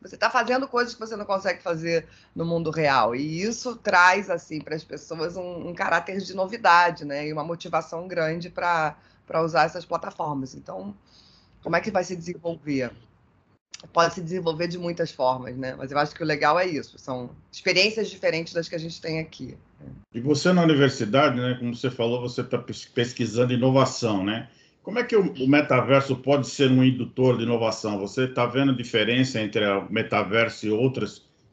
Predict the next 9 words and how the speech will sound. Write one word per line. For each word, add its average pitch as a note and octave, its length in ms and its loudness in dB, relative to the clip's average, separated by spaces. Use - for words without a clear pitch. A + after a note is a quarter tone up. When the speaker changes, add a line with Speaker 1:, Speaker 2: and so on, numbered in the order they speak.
Speaker 2:
pesquisas, G#2+ 520 -2
como A2 240 -4
você G#2 280 -4
falou, G#2 340 0
que G2 80 -6
já G2 140 0
foram G#2+ 280 -2
disruptivas, G2+ 840 0
né? C3 180 0